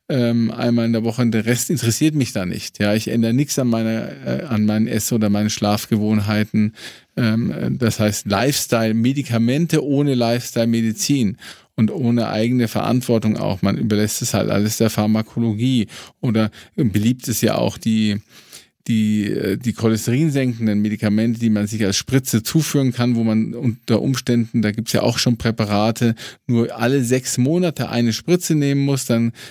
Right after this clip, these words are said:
äh, purzeln die Cholesterinwerte,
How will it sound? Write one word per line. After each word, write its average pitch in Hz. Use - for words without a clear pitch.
äh, 123
purzeln 139
die 120
Cholesterinwerte, 117